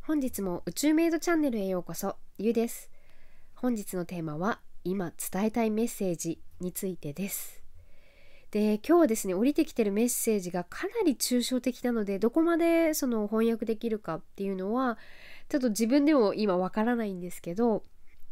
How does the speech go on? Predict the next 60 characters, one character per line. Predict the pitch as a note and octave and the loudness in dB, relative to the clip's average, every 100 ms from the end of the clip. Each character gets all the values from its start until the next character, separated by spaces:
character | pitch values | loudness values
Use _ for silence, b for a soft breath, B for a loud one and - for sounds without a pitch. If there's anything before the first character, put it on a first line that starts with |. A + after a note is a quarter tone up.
| - - - - | -8 -8 -8 -6
あ | |
の、 | G#3 G3+ F3+ | -6 -4 -6
お | - | -4
伝 | - - G#3 | -4 -2 0
え | |
で | G3 | 0
き | C4 | 0
る | C#4+ | 2
分 | C#4+ C4 | 2 0
お | G#3 | 0
伝 | - G3 | -4 -6
え | F#3+ | -6
し | |
た | - G#3 | -6 -6
い | G#3 | -6
し、 | - A#3 A3 - b b b | -4 -4 -4 -8 b b b
あ | A#3 | -2
の、 | A3+ A3 A#3 | 0 0 0
今 | - A4+ F#4 | 4 6 6
日 | - - | 0 -8
し | - - - | -4 -4 -2
っ | |
か | - F#4 | 2 4
り | D4 B3+ | 4 0
伝 | - A3 | -4 -2
わ | A3+ | 0
ら | B3 | 0
な | B3+ | 0
い | C4+ | 0
場 | B3 C4 | 0 0
合 | C4 | 0
で | B3+ | 0
も、 | C4 D#4 C#4+ - B B | 2 4 4 0 B B
そ | - B3+ | -4 -2
の | - | -2
後 | - G#4 | -2 -2
々 | A4+ A#4+ - | 0 -2 -4
噛 | - D#4 | 0 2
み | D#4 | 4
砕 | - F4 F4+ | 4 4 4
い | |
て | B3+ | 2
説 | A3 - G#3+ | -4 -4 -2
明 | G#3 | 0
で | G#3 | 0
き | G#3 | 0
る | A3+ | -2
タ | F#3+ F#3 | -2 -6
イ | F3+ | -6
ミ | F3 | -8
ン | |
グ | F3+ F3+ | -8 -8
が | - | -4
あ | A#3+ | -4
る | A3+ | -4
と | G#3+ | -4
思 | G3+ | -4
う | G#3 | -6
の | G#3 | -4
で、 | B3 D#4 | 0 0